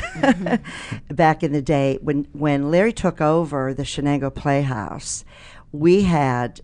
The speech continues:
Speaker 2: so many people involved in that. Uh, I worked with the late Dawn Struck, who did all of the musicals over at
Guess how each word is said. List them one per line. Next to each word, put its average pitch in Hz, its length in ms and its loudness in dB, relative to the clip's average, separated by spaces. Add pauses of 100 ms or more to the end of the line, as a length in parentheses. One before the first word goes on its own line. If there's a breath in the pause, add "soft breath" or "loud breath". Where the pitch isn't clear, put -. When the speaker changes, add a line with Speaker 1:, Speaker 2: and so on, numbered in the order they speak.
Speaker 2:
so - 300 0
many 170 200 0
people 143 420 -6
involved 131 500 -4
in 123 140 -8
that. 104 420 -12 (580 loud breath)
Uh, 123 280 -2
I 151 140 4
worked 151 360 0
with 135 400 -4
the 139 140 -6
late 131 260 -6
Dawn 123 240 -6
Struck, - 480 -4 (360 soft breath)
who 160 160 -2
did 139 260 -4
all 135 300 0
of 127 200 -4
the 131 220 -2
musicals 143 760 -4 (120)
over 131 420 -2
at 123 240 -6